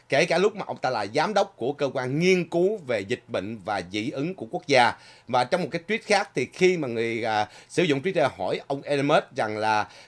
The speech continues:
việc này là ông có thể giải thích trong, có phải nằm trong cái tập hồ sơ về Twitter file hay không, thì ông Elon Musk sẽ trả lời là yes. Và trong đó, trong một cái tweet thứ hai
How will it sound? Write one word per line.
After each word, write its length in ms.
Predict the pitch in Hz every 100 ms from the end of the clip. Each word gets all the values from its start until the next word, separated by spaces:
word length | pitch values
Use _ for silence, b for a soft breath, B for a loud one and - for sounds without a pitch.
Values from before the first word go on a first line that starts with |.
| -
việc 160 | 151
này 260 | 147 127 117
là 100 | 117
ông 160 | 139
có 100 | 139
thể 100 | -
giải 220 | 143 95 120
thích 220 | 214 - _ -
trong, 240 | 143 147
có 140 | -
phải 160 | 175 117
nằm 200 | 143 110
trong 160 | 127 131
cái 100 | -
tập 140 | 117 _ -
hồ 200 | 135 113
sơ 300 | - 147 135
về 140 | 110 -
Twitter 200 | 156 131 - -
file 260 | 147 135
hay 120 | 123
không, 260 | 123 135 117 - b -
thì 80 | -
ông 140 | 151
Elon 160 | 139 135
Musk 140 | 165 -
sẽ 200 | - 104
trả 120 | 113
lời 120 | 131 107
là 140 | 101 101
yes. 200 | 160 214 -
Và 120 | 101
trong 160 | 107 127
đó, 280 | 127 190 - B B -
trong 240 | 196 196
một 80 | 143
cái 100 | 175 -
tweet 120 | 233 -
thứ 140 | 226
hai 240 | 190 175